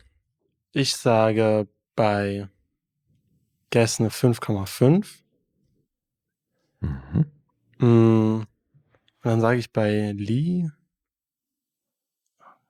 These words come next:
Speaker 1: eine vier Komma fünf.
Speaker 2: Mhm.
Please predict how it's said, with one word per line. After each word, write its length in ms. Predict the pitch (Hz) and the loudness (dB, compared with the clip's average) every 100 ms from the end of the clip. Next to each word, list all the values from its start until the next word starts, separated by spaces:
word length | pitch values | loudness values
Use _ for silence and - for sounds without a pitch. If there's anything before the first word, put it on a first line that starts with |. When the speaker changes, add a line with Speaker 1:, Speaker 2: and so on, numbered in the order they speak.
| _ - | _ -4
Speaker 1:
eine 120 | 127 | -4
vier 240 | - 127 | 4 4
Komma 240 | - 104 101 | 4 -2 -4
fünf. 480 | - 110 113 - _ _ _ _ _ _ _ _ _ _ _ _ _ _ | -6 -8 -8 -16 _ _ _ _ _ _ _ _ _ _ _ _ _ _
Speaker 2:
Mhm. 720 | - 82 73 71 - 80 113 | -10 -8 -8 -12 -8 2 4